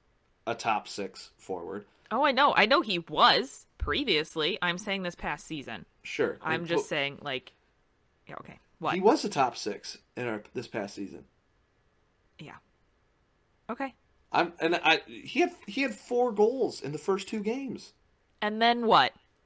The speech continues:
Speaker 1: He got hurt. <laughs> Like he always
Speaker 2: And then he
Speaker 1: does.
Speaker 2: came <laughs> back.
Speaker 1: He came back and the Red Wings sucked. <laughs> That's, that's what it happens.
Speaker 2: I know.
Speaker 1: Um,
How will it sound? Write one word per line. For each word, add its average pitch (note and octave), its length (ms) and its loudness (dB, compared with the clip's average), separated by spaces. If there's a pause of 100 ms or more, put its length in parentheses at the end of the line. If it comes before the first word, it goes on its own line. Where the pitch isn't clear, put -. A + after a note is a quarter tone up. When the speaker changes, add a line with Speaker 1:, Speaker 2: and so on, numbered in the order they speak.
(220)
Speaker 1:
He F3+ 120 4
got A#3 220 10
hurt. F4 460 4
<laughs> - 40 -20 (520)
Like D#3 120 4
he A3+ 160 6
always C4 160 8
Speaker 2:
And G#3 100 6
then G#3+ 120 6
he A#3+ 40 -2
Speaker 1:
does. - 180 8
Speaker 2:
came C4+ 140 2
<laughs> B3+ 100 0 (160)
back. - 360 4 (1200)
Speaker 1:
He F3 100 -6
came G3 260 10
back F#3+ 220 12
and G3+ 80 4
the F#3+ 40 4
Red F#3 140 4
Wings G#3+ 180 0
sucked. - 380 4
<laughs> - 0 -
That's, D3+ 300 2
that's A3 440 4
what F#3+ 140 4
it G#3 80 4
happens. - 520 -2 (300)
Speaker 2:
I D#3+ 300 -10
know. - 840 -10
Speaker 1:
Um, A#2+ 400 4